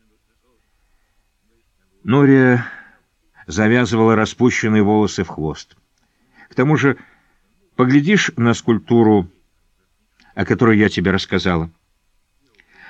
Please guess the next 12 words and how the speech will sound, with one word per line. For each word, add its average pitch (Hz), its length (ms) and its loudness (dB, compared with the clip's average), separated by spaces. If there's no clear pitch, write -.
Она 151 180 2
очень 196 400 0
хороша, 175 600 -2
но 98 180 0
в 110 80 -10
каком 147 300 -4
состоянии? 82 760 -6
Обрыдаться 143 600 -2
можно». - 300 -18
Мастерская, 165 760 0
которую 120 480 2
Нурия 123 580 2